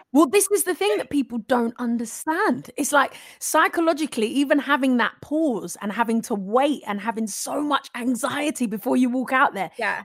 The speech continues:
Speaker 1: all of that is gonna contribute to how you react
Speaker 2: Yeah.
Speaker 1: when you get out there.
Speaker 2: Yeah, definitely. I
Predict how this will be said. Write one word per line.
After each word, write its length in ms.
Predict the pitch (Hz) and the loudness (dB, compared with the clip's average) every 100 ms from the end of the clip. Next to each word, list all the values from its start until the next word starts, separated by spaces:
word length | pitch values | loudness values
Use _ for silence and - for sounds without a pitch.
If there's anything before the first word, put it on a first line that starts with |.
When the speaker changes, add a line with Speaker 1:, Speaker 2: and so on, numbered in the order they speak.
| 277 | 6
Speaker 1:
all 200 | 311 330 | 6 6
of 100 | 262 | 6
that 160 | 240 | 4
is 100 | 233 | 2
gonna 180 | 240 240 | 2 0
contribute 520 | - 269 254 214 214 | 2 0 0 -6 -8
to 80 | 208 | -8
how 320 | - 233 240 | -4 2 2
you 180 | 233 214 | 2 -2
react 440 | 214 233 277 - - | 0 2 2 -2 -4
Speaker 2:
Yeah. 240 | 208 190 | -2 -2
Speaker 1:
when 160 | 208 226 | -2 -2
you 80 | 226 | 0
get 160 | 262 | 0
out 180 | 339 523 | 0 -2
there. 240 | - - - | -4 -16 -10
Speaker 2:
Yeah, 240 | 214 196 190 _ _ - | -6 -6 -6 _ _ -2
definitely. 640 | 233 233 247 233 247 254 | -2 0 -2 -2 -2 0
I 140 | 254 | 0